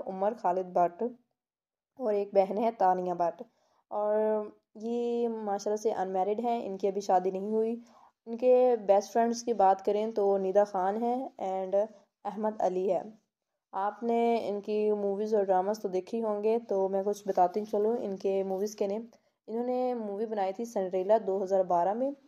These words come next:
और ज़िबा खाना दो हज़ार सात में। उस्मान खालिद के अफेयर की बात करें तो इनकी कोई गर्लफ्रेंड नहीं है और वैसे भी अनमैरिड हैं, इनकी शादी नहीं हुई।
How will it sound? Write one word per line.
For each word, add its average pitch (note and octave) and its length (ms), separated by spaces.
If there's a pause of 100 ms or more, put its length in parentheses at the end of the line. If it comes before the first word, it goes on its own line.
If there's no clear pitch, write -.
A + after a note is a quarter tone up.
(260)
और G3 360
ज़िबा G3+ 380
खाना F#3+ 360 (520)
दो F#3+ 180
हज़ार G3+ 240
सात F3 380
में। E3+ 160 (460)
उस्मान A#3 420
खालिद A#3+ 340
के A#3+ 100
अफेयर A3 280
की A3 140
बात G#3 260
करें G#3+ 300
तो G#3 140 (1040)
इनकी G3+ 360
कोई G#3+ 180
गर्लफ्रेंड G#3+ 480
नहीं A3 280
है G3+ 160 (560)
और F#3+ 220
वैसे F#3 280
भी A3 120 (100)
अनमैरिड F#3+ 480
हैं, G#3 200
इनकी F#3+ 200
शादी F3+ 280
नहीं G3+ 180
हुई। G#3 300